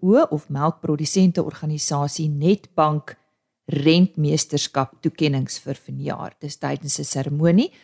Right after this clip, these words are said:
wat op Woensdag dertien September by Nampo Kaap gehou is. Die toekenning gee erkenning aan melkbore wat uitstekende rentmeesters van hul boerderyondernemings is. Die ander drie finaliste was Dian Landman van die Oos-Kaap.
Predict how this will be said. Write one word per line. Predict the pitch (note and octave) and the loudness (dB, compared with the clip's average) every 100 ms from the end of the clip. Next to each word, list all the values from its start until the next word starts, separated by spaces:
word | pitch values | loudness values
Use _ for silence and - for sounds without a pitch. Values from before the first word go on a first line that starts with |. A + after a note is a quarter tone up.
| _ _ _ _ | _ _ _ _
wat | - G#3+ - | 2 2 2
op | G3+ | 2
Woensdag | G3 G3+ - A3 - - | 4 4 4 0 -2 0
dertien | D3 E3+ G3 A3+ G#3 | 2 2 2 2 2
September | G#3 _ A#3 A3+ A3 C#3 C3 - _ - | 0 _ 4 6 8 6 2 -4 _ -2
by | D#3+ E3 | 2 2
Nampo | D3+ C#3+ E3 - | 2 2 2 2
Kaap | F#3 - D3+ B2+ - | -2 2 2 2 0
gehou | - C3+ C#3 C#3 | -10 -2 2 2
is. | C#3 B2 - - _ _ _ _ _ | 0 -2 -4 -6 _ _ _ _ _
Die | D#3 C4+ - | 4 4 4
toekenning | E3+ D#3+ D3+ F#3 | 2 4 4 4
gee | - - | 4 4
erkenning | - F#3+ - F#3 F3 E3+ | 4 2 2 4 4 4
aan | D#3+ | 4
melkbore | D#3 C#3+ D#3+ - D#3+ D#3 | 4 4 2 2 2 4
wat | D3 D3 | 2 0
uitstekende | E3 - - F#3+ F#3+ F#3+ G3 | -4 -4 0 0 4 4 6
rentmeesters | F3 D3+ F3 - D3+ D3+ D3 D3 C#3+ | 4 4 2 0 0 0 0 -4 -4
van | - D3 | -6 -4
hul | D3 | -2
boerderyondernemings | C3 D3+ D#3 D#3+ D#3+ - D#3 D3+ D3 C#3+ C#3 C#3 - - | -2 2 2 4 2 2 0 0 -2 -4 -6 -6 -4 0
is. | E3 D3 - - _ _ _ _ _ - - | 2 2 0 -2 _ _ _ _ _ -12 0
Die | C#4 | 2
ander | B3+ C#4 D4 | 4 4 4
drie | F#3 G#3+ C4 | 4 4 4
finaliste | C4 B3 A3 G3 G3 - C#4+ | 4 6 6 6 4 2 2
was | D#3+ D#3 | 2 0
Dian | - D#3 D#3 D3+ | 0 2 2 2
Landman | D3 D#3 F#3+ F#3 E3+ E3 | 2 2 2 0 0 0
van | D#3+ | -2
die | D3 - | -4 0
Oos-Kaap. | B3+ D4+ - - D#3 A#3+ | 4 4 4 2 4 2